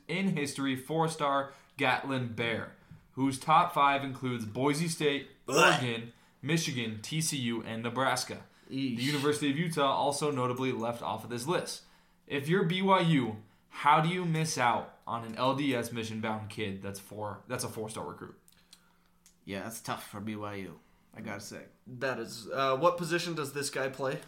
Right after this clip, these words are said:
Speaker 1: Wide receiver.
Speaker 3: Wide out.
Speaker 2: Yeah, see, I don't know. We literally,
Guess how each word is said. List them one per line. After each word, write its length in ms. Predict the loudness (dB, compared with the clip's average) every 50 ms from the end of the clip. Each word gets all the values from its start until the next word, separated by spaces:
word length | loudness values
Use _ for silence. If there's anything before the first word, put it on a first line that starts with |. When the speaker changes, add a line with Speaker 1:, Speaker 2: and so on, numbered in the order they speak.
| -18 -4
Speaker 1:
Wide 220 | 2 2 2 4 2
receiver. 320 | 0 -2 -2 -4 -2 0
Speaker 3:
Wide 240 | 2 2 2 2 0
out. 220 | -2 -2 -4 -6 -14 -20 -20 -12 -6
Speaker 2:
Yeah, 240 | -2 0 2 2 0
see, 180 | 0 0 2
I 100 | 4 4 6
don't 120 | 6 6
know. 260 | 6 6 4 4 0 -6 -12 -4
We 360 | 2 4 4 4 6 4 4 2 0 -4 -10 -18 -20 _ _ -20 -20 -12 -4
literally, 540 | -2 4 4 4 4 4 2 0 0 -2